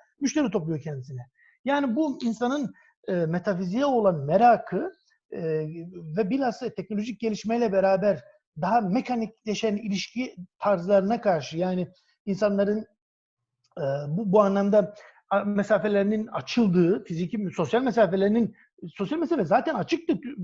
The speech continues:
modernleşen toplumda. Hani sosyal mesafeye dikkat edelim diyorlar ya, o fiziki mesafe. Zaten sosyal mesafe açıkla-, açılmaya başlamıştı.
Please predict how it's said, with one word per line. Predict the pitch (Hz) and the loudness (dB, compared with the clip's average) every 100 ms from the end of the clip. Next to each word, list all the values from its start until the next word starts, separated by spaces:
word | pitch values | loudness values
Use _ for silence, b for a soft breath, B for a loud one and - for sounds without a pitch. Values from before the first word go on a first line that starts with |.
| 180 196 185 | -10 -14 -14
modernleşen | 185 175 185 185 175 160 | -6 -2 0 0 0 -4
toplumda. | 160 156 143 123 - _ _ | -6 -8 -10 -12 -16 _ _
Hani | 180 180 208 | -2 -2 -2
sosyal | 185 180 | -4 -2
mesafeye | 208 190 208 196 | -2 -2 0 0
dikkat | 175 220 185 | 0 -2 0
edelim | 208 208 | 2 2
diyorlar | 247 320 196 | 0 0 0
ya, | 151 - _ | -2 -8 _
o | - | 0
fiziki | 262 294 247 | 0 0 0
mesafe. | 339 226 214 139 127 b b - | 2 4 2 2 -10 b b 0
Zaten | 240 302 302 | 0 2 -4
sosyal | - 185 294 | -4 -4 -2
mesafe | 269 175 202 214 | -2 0 0 0
açıkla-, | - - - 202 220 | -4 -4 -6 -6 -6
açılmaya | - 180 202 311 | -8 -4 -2 0
başlamıştı. | 202 165 127 - | 0 -2 -8 -14